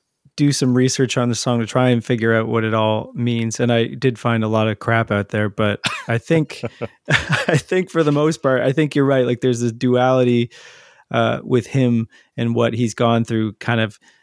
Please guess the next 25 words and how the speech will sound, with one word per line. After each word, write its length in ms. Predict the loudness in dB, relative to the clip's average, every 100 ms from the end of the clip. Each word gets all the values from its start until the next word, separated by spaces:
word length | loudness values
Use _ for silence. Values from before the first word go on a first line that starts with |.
| _
a-, 60 | -4 -2 0
and 120 | 2
he's 180 | 0 -2
sort 420 | -8 -4 0 2
of 200 | 0 -4 -14
woven 480 | -2 2 2 2 0
this, 260 | 0 -2 -2
this 220 | -2 -2
outlaw 460 | 0 -2 0 0 -2
story 420 | -2 -2 0 -2
again. 440 | -2 -2 -2 -4 -8 _ _ _ -4
Uh, 220 | 0 0
but 180 | 0 0
I 80 | 0
do 200 | 2 -2
think 280 | 0 -2 -2
there's, 420 | -2 -2 -2 -8 -12 _ _ -8
especially 420 | -4 0 0 2
the, 240 | 2 0 -2 -2
the, 240 | 0 0 -2
the 140 | 0
main 260 | 2 2 0
line, 320 | 0 0 0
which 180 | -4 -6
is, 220 | -8 -10